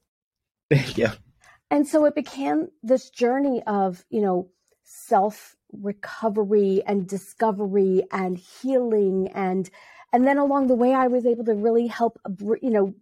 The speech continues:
Speaker 2: with other people. I worked at Fort Riley at the Warrior Transition Battalion, which is for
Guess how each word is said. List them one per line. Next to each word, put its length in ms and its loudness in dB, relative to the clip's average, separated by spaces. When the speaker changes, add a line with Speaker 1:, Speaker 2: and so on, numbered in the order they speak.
Speaker 2:
with 160 -4
other 220 -2
people. 400 -6
I 120 2
worked 320 -2
at 160 -6
Fort 220 0
Riley 600 -2
at 160 -4
the 80 0
Warrior 400 2
Transition 540 -4
Battalion, 480 -4
which 160 -4
is 100 -14
for 400 0